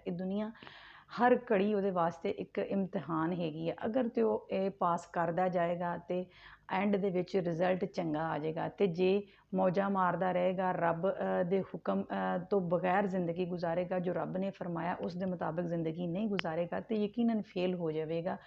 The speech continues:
ਔਰ, ਅਹ, ਫੇਲ, ਅਹ, ਜਦੋਂ ਹੋ ਜਾਏਗਾ, ਤੇ ਉਹਦੀ ਸਜ਼ਾ ਵੀ ਉਹਨੂੰ ਮਿਲੇਗੀ। ਸਿਰਫ, ਅਹ,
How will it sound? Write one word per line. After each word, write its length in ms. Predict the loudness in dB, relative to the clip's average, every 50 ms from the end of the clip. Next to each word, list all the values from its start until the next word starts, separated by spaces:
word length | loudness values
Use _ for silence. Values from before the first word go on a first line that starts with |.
| -18 -20 -20 -20 -20 -16 -6 0
ਔਰ, 260 | 2 4 4 4 4
ਅਹ, 260 | 4 6 6 6 4
ਫੇਲ, 400 | 4 4 4 6 6 6 6 4
ਅਹ, 200 | 4 4 4 4
ਜਦੋਂ 300 | 4 4 2 2 2 0
ਹੋ 180 | 0 0 0 2
ਜਾਏਗਾ, 300 | 4 2 2 2 0 0
ਤੇ 100 | -2 -2 0
ਉਹਦੀ 180 | 0 2 2 0
ਸਜ਼ਾ 400 | 0 0 2 2 4 4 4 4
ਵੀ 140 | 2 0
ਉਹਨੂੰ 200 | 0 0 0 0
ਮਿਲੇਗੀ। 360 | 0 0 0 0 -2 -2 -4 -4
ਸਿਰਫ, 400 | -4 -2 -2 0 0 0 2 0
ਅਹ, 960 | 0 0 -2 -8 -18 -20 -20 -20 -20 -20 -20 -10 -4 0 2 2 2 2